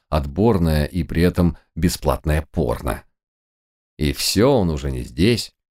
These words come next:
Он и из Реала выпал, и из виртуала.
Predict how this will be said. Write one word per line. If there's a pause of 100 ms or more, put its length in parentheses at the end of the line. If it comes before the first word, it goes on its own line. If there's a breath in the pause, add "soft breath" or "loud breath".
(400)
Он
и
из
Реала
выпал, (220)
и
из
виртуала.